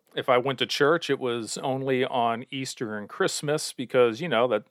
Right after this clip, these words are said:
that, that gets you in if you just go at the right times of the year. Uh, and, you know, that's kind of what I figured. I figured there was a God, but I guess I had a, a, a agnostic view that he was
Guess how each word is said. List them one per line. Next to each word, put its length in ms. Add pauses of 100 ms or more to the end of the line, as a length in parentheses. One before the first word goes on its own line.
(100)
that, 240
that 340
gets 240
you 80
in 440
if 100
you 320
just 220
go 180
at 80
the 80
right 240
times 360
of 60
the 80
year. 400 (540)
Uh, 260
and, 240
you 80
know, 140
that's 140
kind 200
of 60
what 180
I 80
figured. 440 (500)
I 40
figured 260
there 100
was 180
a 60
God, 500
but 260 (440)
I 80
guess 220
I 100
had 220
a, 320 (140)
a, 60
a 260 (340)
agnostic 640
view 540
that 160
he 160
was 260